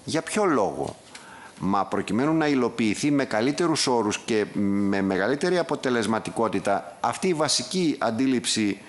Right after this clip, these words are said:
της κυβερνητικής πολιτικής στον τομέα της πολιτιστικής κληρονομιάς. Ποια είναι αυτή η αντίληψη; Η αντιμετώπιση της πολιτιστικής κληρονομιάς ως ένα εξαγώγημο προϊόν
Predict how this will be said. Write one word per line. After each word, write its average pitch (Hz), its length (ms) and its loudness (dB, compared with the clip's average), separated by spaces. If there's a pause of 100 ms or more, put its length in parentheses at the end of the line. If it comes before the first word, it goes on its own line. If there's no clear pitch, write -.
(120)
της 120 120 -4
κυβερνητικής 113 640 -2
πολιτικής 107 760 -2 (140)
στον 123 260 -4
τομέα 127 340 2
της - 120 -4
πολιτιστικής 123 1080 -2
κληρονομιάς. 139 720 0 (200)
Ποια 170 240 2
είναι 165 120 2
αυτή 151 180 -2
η 175 40 2
αντίληψη; 147 680 0 (420)
Η 127 140 2
αντιμετώπιση 120 1040 0 (400)
της 151 160 0
πολιτιστικής 131 680 0
κληρονομιάς 147 640 0
ως 170 160 0
ένα 180 360 0
εξαγώγημο 180 880 0
προϊόν 156 680 2